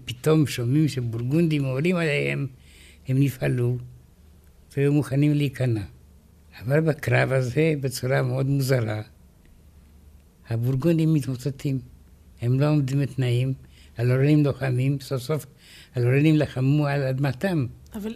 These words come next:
Speaker 2: אם, אה, דוכס בורגונדיה מחזיק בצבא כל כך חזק, אז איך זה שהוא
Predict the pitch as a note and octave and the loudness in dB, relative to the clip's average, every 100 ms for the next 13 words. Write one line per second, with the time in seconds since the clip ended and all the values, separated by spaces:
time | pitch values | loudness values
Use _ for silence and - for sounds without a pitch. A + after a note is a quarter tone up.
0 | A#3+ D#4+ G#4 A#4+ A4+ F#4 B3+ G#3+ F#3+ G#3 | -4 -2 0 -2 -2 -2 -4 -6 -8 -10
1 | B3+ C4+ - B3+ G3 B3+ C#4+ C#4 G#3 G3+ | -8 -8 -8 -10 -8 -6 -4 -6 -8 -12
2 | C4 C#4+ B3+ G#3+ A#3+ A#3+ A#3+ A#3 B3 A3+ | -10 -10 -10 -10 -10 -10 -10 -10 -10 -6
3 | B3+ A3 G#3+ A#3+ D#4+ E4 - E4 D#4 D#4 | -6 -6 -8 -6 -4 -4 -2 -2 -2 -4
4 | D4+ D4+ | -8 -10